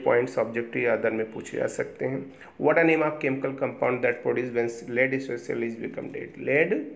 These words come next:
sulfate। रिचार्जिंग रिएक्शन जो आपने पढ़ा है, ऊपर लिखा है यहाँ,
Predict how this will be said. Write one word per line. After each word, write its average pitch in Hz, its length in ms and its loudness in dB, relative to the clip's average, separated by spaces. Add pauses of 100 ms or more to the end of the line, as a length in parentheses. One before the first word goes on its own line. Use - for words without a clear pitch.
(300)
sulfate। - 600 -8 (1700)
रिचार्जिंग 220 540 4
रिएक्शन 240 400 -4 (440)
जो 180 120 8
आपने 175 280 6 (120)
पढ़ा 185 180 4
है, 175 140 6
ऊपर 147 220 -2
लिखा 143 280 0
है 165 120 6
यहाँ, 156 120 2